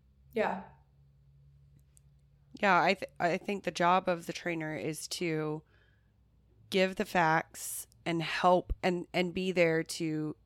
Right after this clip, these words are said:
Speaker 2: support that client
Speaker 1: Mm-hmm.
Speaker 2: in their decisions,
Speaker 1: Yeah.
Speaker 2: whatever that may be, and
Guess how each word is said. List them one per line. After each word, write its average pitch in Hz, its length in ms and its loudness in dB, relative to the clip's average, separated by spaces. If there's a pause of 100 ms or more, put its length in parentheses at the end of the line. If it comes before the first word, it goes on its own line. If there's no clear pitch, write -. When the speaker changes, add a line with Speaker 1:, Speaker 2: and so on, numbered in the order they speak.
Speaker 2:
support - 800 -4
that 123 320 -2 (580)
client 151 580 -6
Speaker 1:
Mm-hmm. 151 160 0
Speaker 2:
in 147 200 -6
their 143 140 -8
decisions, 143 440 -8
Speaker 1:
Yeah. 175 200 0 (140)
Speaker 2:
whatever 170 340 -2
that 156 180 -2
may 151 140 -6
be, 147 440 -8
and 151 260 -2